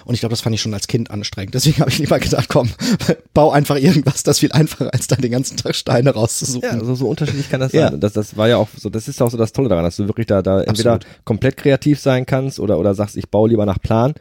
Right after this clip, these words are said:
Speaker 1: Ja.
Speaker 2: und einfach machen konntest, was du wolltest, ne?
Speaker 1: Ja.
Speaker 2: Gen-, Lego Technik hast du gerade gesagt.
Speaker 1: Genau.
Speaker 2: Ähm, ist ja auch eine Sache, die in den achtzigern rauskam.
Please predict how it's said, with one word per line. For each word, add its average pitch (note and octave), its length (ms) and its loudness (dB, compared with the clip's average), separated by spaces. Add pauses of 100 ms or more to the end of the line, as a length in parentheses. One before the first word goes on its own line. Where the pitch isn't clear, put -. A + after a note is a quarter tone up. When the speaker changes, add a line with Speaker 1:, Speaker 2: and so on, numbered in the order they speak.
Speaker 1:
Ja. G2+ 160 -4 (160)
Speaker 2:
und A#2+ 120 -4
einfach A2 200 -4
machen G2 240 -6
konntest, A#2 220 0
was A2+ 140 -2
du A#2 100 -4
wolltest, A#2 300 -4
ne? F#2 80 0
Speaker 1:
Ja. - 80 -2 (1040)
Speaker 2:
Gen-, C3 180 -2
Lego D3 200 4
Technik C3+ 280 0
hast G2+ 120 -2
du F#2 80 -4
gerade D#2+ 200 0
gesagt. D#2 420 -6
Speaker 1:
Genau. G#2+ 260 -2 (140)
Speaker 2:
Ähm, G#2+ 240 2
ist A#2+ 120 -4
ja C#3 60 2
auch B2+ 60 4
eine B2 100 4
Sache, A2+ 140 0
die A#2+ 60 2
in A#2 80 4
den - 60 -2
achtzigern C#3 320 2
rauskam. D3 440 0